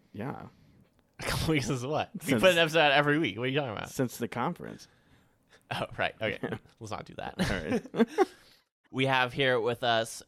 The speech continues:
Speaker 2: Christoph Nakazawa, who will be joining us from Remix Conf. We're gonna be talking about the game he is creating, a little bit of his background as well. So, Christoph, thank you for joining us. Why don't you let our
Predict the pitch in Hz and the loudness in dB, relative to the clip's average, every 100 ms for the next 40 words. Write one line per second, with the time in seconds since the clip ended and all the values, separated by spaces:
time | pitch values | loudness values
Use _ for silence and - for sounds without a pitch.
0 | _ - 143 - 151 143 151 - - 113 | _ -8 -6 -4 0 0 -2 -6 -8 -4
1 | 123 131 110 113 135 190 233 - 120 127 | -4 -4 -2 0 0 0 -2 -4 -8 -8
2 | 117 110 107 110 107 110 113 117 117 - | -6 -6 -6 -8 -10 -10 -8 -6 -8 -8
3 | 110 101 - 87 113 151 113 - - - | -10 -10 -12 -12 -10 -8 -8 -10 -14 -10
4 | 98 120 113 95 101 - 98 90 87 90 | -8 -8 -8 -10 -10 -10 -10 -8 -4 -4
5 | 85 _ _ _ _ - 104 76 104 95 | -4 _ _ _ _ -14 -12 -10 -8 -8
6 | 101 107 104 98 - 117 104 104 123 147 | -10 -10 -10 -10 -12 -8 -6 -6 -6 -10
7 | 175 185 113 101 104 95 98 120 101 101 | -12 -14 -10 -8 -6 -6 -8 -8 -10 -8
8 | 95 92 95 104 101 104 98 98 95 98 | -6 -6 -6 -10 -10 -8 -6 -6 -8 -6
9 | 98 101 131 156 - 101 92 - - 107 | -4 -4 -4 -8 -8 -6 -6 -10 -14 -10
10 | 113 139 156 - 107 110 107 113 104 101 | -6 -6 -8 -8 -6 -6 -10 -4 -2 -4
11 | 98 120 113 113 156 214 - 131 117 120 | -6 -10 -8 -6 -6 -8 -8 -8 -10 -10
12 | 113 110 110 107 104 101 | -6 -2 -2 0 -2 -4